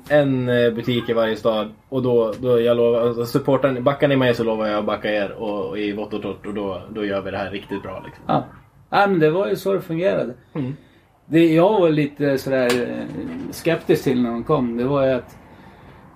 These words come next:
Speaker 2: jag hade ju Rip Zone på den tiden.
Speaker 1: Mm.
Speaker 2: Jag hade Rusty.
Speaker 1: Mm.
Speaker 2: Och så kom Rip Curl. Allting började på R. Det var, <laughs> det var, det var, det var ingen bra kombo, tyckte jag.
Speaker 1: Nej.
Speaker 2: Så att jag var väl såhär, "Ja, okej då. Ni får,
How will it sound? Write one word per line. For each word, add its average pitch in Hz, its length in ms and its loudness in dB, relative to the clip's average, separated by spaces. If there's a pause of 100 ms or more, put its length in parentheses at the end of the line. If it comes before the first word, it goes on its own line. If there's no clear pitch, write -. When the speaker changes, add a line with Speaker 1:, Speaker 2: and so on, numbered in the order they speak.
(220)
Speaker 2:
jag 127 140 2
hade 139 300 4
ju 151 180 6
Rip 185 280 4
Zone 127 480 4
på 117 80 -4
den 107 160 -6
tiden. 113 340 -8
Speaker 1:
Mm. 131 360 0
Speaker 2:
Jag 117 140 -4
hade 143 340 4
Rusty. - 720 -2 (260)
Speaker 1:
Mm. 117 280 -8 (500)
Speaker 2:
Och - 100 -14
så 147 100 -4
kom 139 320 2
Rip 175 240 0
Curl. 110 220 -8
Allting 151 520 2
började 117 340 4
på 120 100 -4
R. 135 340 4
Det 123 80 -2
var, 131 80 -6 (120)
<laughs> - 0 -
det 202 280 -2
var, 214 120 4 (280)
det - 300 -2
var, - 440 2
det 226 60 2
var 233 100 8
ingen 240 240 4
bra 233 240 6
kombo, 233 400 2
tyckte 175 340 0
jag. 170 160 6
Speaker 1:
Nej. 180 140 -2 (400)
Speaker 2:
Så 170 120 0
att 165 140 0
jag 185 140 2
var 208 200 2
väl 196 100 2
såhär, 175 200 4
"Ja, 202 180 2
okej 180 320 -2
då. 117 180 -4 (220)
Ni 165 140 -4
får, 160 160 -8